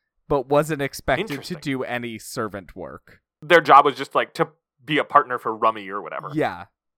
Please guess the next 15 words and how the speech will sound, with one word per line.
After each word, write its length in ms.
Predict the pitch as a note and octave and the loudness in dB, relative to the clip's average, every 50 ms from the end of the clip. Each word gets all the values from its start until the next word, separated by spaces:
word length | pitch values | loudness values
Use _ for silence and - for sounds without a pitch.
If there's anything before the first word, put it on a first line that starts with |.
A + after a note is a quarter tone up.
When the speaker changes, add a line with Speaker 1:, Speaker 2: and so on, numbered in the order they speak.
| _ _ _ - | _ _ _ -10
Speaker 1:
essentially. 760 | E3+ E3+ - F3+ D3 B2 G#2 - - G#2 F#2 F2+ E2+ F#2 C#3 _ _ _ _ _ _ _ _ - | -10 -8 -4 -2 -2 -2 -4 -6 -12 -12 -12 -10 -12 -14 -18 _ _ _ _ _ _ _ _ -4
Very 280 | G3 A3+ A3+ G3+ E3 | -2 -2 -2 -2 -4
interesting. 420 | D3 - - B2+ - A#2 F#2 F#2 _ _ - | -8 -12 -14 -16 -14 -14 -14 -16 _ _ -10
Anyway, 280 | G3 G3 F3 F3 E3 C3+ | -6 -4 -2 -2 -4 -4
yes, 380 | A2 A2+ G#2 G2 - - - - | -4 -6 -8 -8 -10 -16 -16 -6
but 280 | - F3 E3+ D#3+ D3 - | -2 0 0 0 -2 -6
eventually 400 | E3 D#3 F3 E3+ D#3+ - - F3 | -10 -8 -8 -8 -8 -8 -10 -10
Missus 400 | D#3+ D3+ D#3 - - D#3 C#3+ C#3+ | -8 -8 -10 -10 -10 -16 -16 -14
Van 220 | C#3+ D#3 C#3 C3+ C3 | -10 -10 -8 -8 -8
Hopper 380 | - C#3+ C#3 C3+ - C3+ B2+ | -4 -4 -4 -4 -4 -6 -6
figures 420 | - - D#3 C3 B2+ A#2 G#2 - B2+ | -6 -8 -12 -10 -8 -10 -10 -10 -12
it 80 | A2+ A#2+ | -8 -6
out 280 | A#2 A2+ A2 A2+ - _ _ _ _ _ _ _ - | -4 -4 -4 -6 -8 _ _ _ _ _ _ _ -8
and 120 | - F3 F3+ - | -8 -8 -6 -4
honestly, 540 | F3 G3 A#3+ C#4+ D#4+ - - B3+ A#3 G3+ | -2 -2 -2 -2 -6 -6 -4 -2 0 0